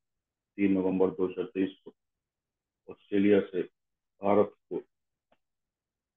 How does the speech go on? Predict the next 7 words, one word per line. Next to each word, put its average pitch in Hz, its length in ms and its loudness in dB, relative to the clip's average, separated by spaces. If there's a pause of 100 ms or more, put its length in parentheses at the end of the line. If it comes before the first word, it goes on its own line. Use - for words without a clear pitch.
तथा 98 200 0
अन्य 101 380 0
देशों 95 400 0 (440)
को 95 180 -2
हो 98 140 0
रहे 95 260 2
चना 95 380 -2